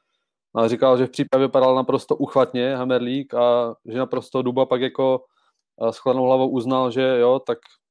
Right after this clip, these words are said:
"Hele, já tady asi mu nemám moc co dělat, no." Tak, tak odešel do Zlína, který mu se strašně bránil, říkal, že tam nechtěl, že prostě řekl, že do žádného Zlína nejde v životě, že za Zlín hrát nebude a nakonec byl nadšenej, ale to jsem, to jsem trochu odbočil.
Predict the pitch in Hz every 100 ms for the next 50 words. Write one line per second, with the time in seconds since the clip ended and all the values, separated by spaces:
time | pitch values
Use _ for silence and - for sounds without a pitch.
0 | _ - 117 127 120 120 123 123 - 127
1 | 127 127 131 123 - 123 135 113 110 113
2 | - 107 - _ _ _ _ _ _ -
3 | 107 117 117 123 120 107 120 120 123 131
4 | 143 _ _ _ _ - 123 127 - 135
5 | 127 127 151 135 127 120 131 120 131 135
6 | 131 123 - 131 127 127 123 - 120 123
7 | 113 127 123 123 127 117 120 131 127 117
8 | 113 107 117 110 117 117 113 110 120 127
9 | 123 120 113 110 123 - _ _ _ _
10 | _ - 113 117 123 113 120 120 139 113
11 | 107 110 120 - 127 127 147 127 127 135
12 | 139 139 131